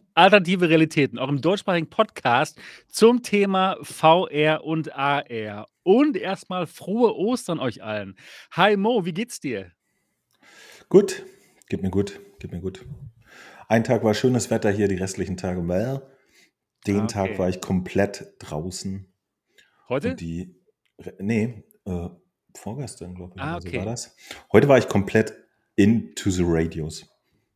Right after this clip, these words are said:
Speaker 2: Vier
Speaker 1: Aha.
Speaker 2: Stunden oder so.
Speaker 1: <laughs> Nice. Ja, ich hab's mir auch gerade runtergeladen für die Pico vier.
Speaker 2: Ja,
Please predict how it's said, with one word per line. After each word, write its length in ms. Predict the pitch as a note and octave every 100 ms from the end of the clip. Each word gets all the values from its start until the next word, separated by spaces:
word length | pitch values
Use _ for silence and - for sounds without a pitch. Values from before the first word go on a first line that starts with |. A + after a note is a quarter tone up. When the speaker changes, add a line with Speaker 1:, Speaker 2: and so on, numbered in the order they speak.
| _ A#2 C3
Speaker 2:
Vier 120 | A2
Speaker 1:
Aha. 100 | C#3
Speaker 2:
Stunden 300 | A#2+ F2 D#2+
oder 180 | E2 D#2+
so. 220 | E2 E2 E2
Speaker 1:
<laughs> 200 | A#2+ A#2+
Nice. 680 | G#2 F#2+ F2+ - - - -
Ja, 80 | C3+
ich 100 | -
hab's 160 | A3+ -
mir 140 | F#3
auch 160 | G3 -
gerade 320 | D3 D#3+ E3+
runtergeladen 680 | E3 F3 C3+ G#2+ G2 A2+ B2+
für 240 | - C#3
die 320 | B2 C3+ C#3
Pico 240 | B2 A3 F#3+
vier. 400 | - D3+ G2+ F2+ _ _ _ _ _ -
Speaker 2:
Ja, 320 | F#2 F#2 -